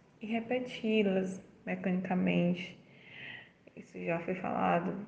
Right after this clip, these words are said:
várias vezes, em várias ocasiões aqui durante o estudo do Evangelho. A gente precisa entender, na verdade, a sua essência, para que possamos orar da maneira mais útil possível e da maneira que, de fato,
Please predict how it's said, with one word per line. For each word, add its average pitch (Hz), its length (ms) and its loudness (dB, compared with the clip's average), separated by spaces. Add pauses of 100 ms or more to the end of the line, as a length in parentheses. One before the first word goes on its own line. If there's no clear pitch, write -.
várias 175 340 0
vezes, 175 380 4
em 175 160 -2
várias 180 260 0
ocasiões 175 680 0
aqui 170 320 -4
durante 175 360 -2
o 180 40 -4
estudo 180 320 -4
do 175 80 2
Evangelho. 185 680 2 (560)
A 190 100 0
gente 240 240 2
precisa 233 460 4
entender, 262 960 4 (340)
na - 120 -10
verdade, 180 380 0
a 185 40 -2
sua 226 240 -2
essência, 208 960 -2 (300)
para - 160 -8
que 214 120 -8
possamos 202 600 0
orar 185 680 4 (380)
da 208 100 0
maneira 214 300 4
mais 220 480 4
útil 240 400 6 (100)
possível 185 800 2 (360)
e 254 60 -4
da 240 160 4
maneira 226 400 6
que, 208 220 -4
de 226 240 4 (160)
fato, 180 520 0